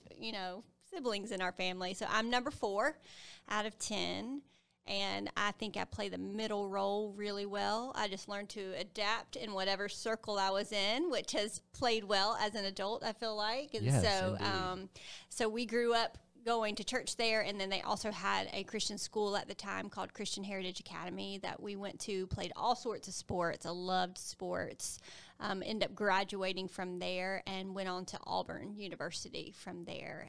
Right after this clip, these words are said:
Speaker 1: and then went to Chicago following that. And then that's when our adult years came about, and Rob and I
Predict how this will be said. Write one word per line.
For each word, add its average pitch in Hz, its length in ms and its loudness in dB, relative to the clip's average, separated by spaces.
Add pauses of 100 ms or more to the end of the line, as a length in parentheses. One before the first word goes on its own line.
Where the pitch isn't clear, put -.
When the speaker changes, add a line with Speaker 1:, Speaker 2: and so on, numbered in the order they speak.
Speaker 1:
and 190 180 -10
then 185 540 -6
went 202 340 -8
to 196 140 -6
Chicago 208 760 -2
following 175 600 -6
that. 208 720 -2 (580)
And 202 220 -6
then 196 180 -4
that's - 320 -8
when 202 200 -6
our 196 160 -2
adult 196 320 -6
years 190 400 -8
came 190 180 -6
about, 185 460 -6
and 208 240 -10 (520)
Rob 226 200 -4
and 180 100 -4
I - 40 -6